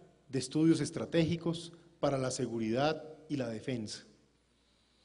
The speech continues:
Este centro, más que comenzar una labor de cero,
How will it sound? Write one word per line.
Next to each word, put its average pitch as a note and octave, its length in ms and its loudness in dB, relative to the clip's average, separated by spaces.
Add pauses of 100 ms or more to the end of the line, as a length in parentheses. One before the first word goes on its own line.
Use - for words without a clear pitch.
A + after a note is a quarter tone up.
(440)
Este F#3 240 6
centro, G3 880 8 (1500)
más G3+ 320 10
que G3+ 800 8
comenzar E3+ 800 8
una F#3 180 6
labor F3 300 10
de F#3 100 6
cero, G3+ 340 4